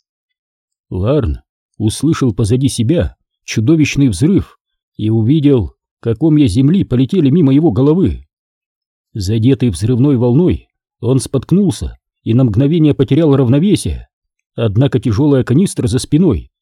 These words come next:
послужила противовесом, уберегла его от падения. И вот в тот момент, когда юноша, пытаясь ускорить бег,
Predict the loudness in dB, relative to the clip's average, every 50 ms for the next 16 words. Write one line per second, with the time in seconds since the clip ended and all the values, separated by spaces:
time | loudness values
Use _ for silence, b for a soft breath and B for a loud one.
0 | _ _ _ _ -6 -6 -4 -2 -2 -2 0 0 0 0 0 0 0 0 0 2
1 | 0 2 2 2 0 0 -2 -4 -6 -8 -10 -12 _ _ _ _ _ _ -4 0
2 | 0 2 2 2 2 2 0 2 2 2 2 2 0 -2 -2 -2 -2 0 0 0
3 | -2 -2 -6 -8 -14 _ _ _ _ _ _ _ _ _ _ _ _ _ _ _
4 | _ _ _ _ _ -4 -2 -2 2 2 2 2 0 -2 -6 -2 -2 -2 0 0
5 | 0 2 2 2 2 0 -2 -6 -12 _ _ _ _ _ _ -4 -2 -2 0 0
6 | 0 0 2 0 0 0 0 -2 -4 -4 -4 -2 0 -2 -2 -2 -2 -4 -6 -2
7 | 0 2 2 2 0 0 0 0 0 0 -2 -8